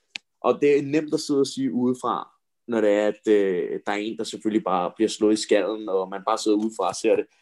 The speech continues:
Men jeg tænkte bare, han, han skulle prøve, altså, hvor, hvor fucked up den lyder, bare bide sammen i sit, øh, i sit, øh, mouthpiece, og så bare prøve at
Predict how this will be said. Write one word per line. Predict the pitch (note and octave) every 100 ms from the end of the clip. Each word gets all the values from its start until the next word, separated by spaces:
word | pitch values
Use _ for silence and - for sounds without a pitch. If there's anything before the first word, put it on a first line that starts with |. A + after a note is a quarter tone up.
| _
Men | G#2+ G#2+ G#2 _ _ _ _ _ E2+
jeg | G2+ B2+
tænkte | D3+ A#2+
bare, | A#2+ A#2 - _ _ _ _ -
han, | C3 - _ - _ _
han | A#2+ B2
skulle | - A#2+
prøve, | C3+ C#3 D3+ D#3+ - C3+ -
altså, | B2 A#2+ A2 F#2+ - _ _ _ _ _ -
hvor, | A2 - -
hvor | A#2
fucked | - B2+ - B2
up | -
den | B2
lyder, | B2+ B2 A#2+ - _ _
bare | A#2+ A#2
bide | D#3 D3+ C#3
sammen | - C3 C3
i |
sit, | - A#2 A#2
øh, | A2 G#2+ -
i | A2+
sit, | A2+ A2
øh, | A2 G2+ G2
mouthpiece, | A2 A#2 - A#2+ A#2 A#2
og | A2+
så |
bare | A2 G#2+ G#2+ -
prøve | A2+ A2
at | G2+